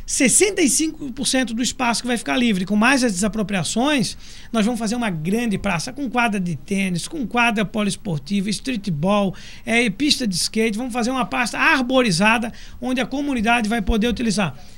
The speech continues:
Vai ser uma das mais belas. Eu tenho um projeto aqui.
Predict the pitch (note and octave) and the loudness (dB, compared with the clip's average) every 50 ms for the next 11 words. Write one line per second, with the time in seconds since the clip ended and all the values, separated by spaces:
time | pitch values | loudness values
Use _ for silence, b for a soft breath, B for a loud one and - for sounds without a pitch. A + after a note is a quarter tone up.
0 | b b b b b G#3+ A#3+ C4+ C4+ F#3+ - C#4+ D4 D4 C#4+ C#4+ C4+ A#3 C4+ C#4 | b b b b b -2 0 2 2 2 2 2 2 2 2 0 2 2 2 2
1 | C#4+ B3 G3+ G#3+ A#3+ C4+ D#4+ E4+ E4 C4 G#3 G3+ F#3+ G3+ A#3+ C4+ C#4+ C#4+ C4 A3 | 2 2 0 0 0 2 2 2 4 2 2 2 2 4 6 8 8 8 8 6
2 | F#3 D#3 - - - B B B B B - B3 - - E4 D#4+ B3 D4 C#4+ A3 | 4 2 0 -2 -2 B B B B B -6 -2 0 0 -2 0 0 2 2 2
3 | C#4 D4 A#3+ C4 B3+ - | 2 0 -2 -4 -6 -6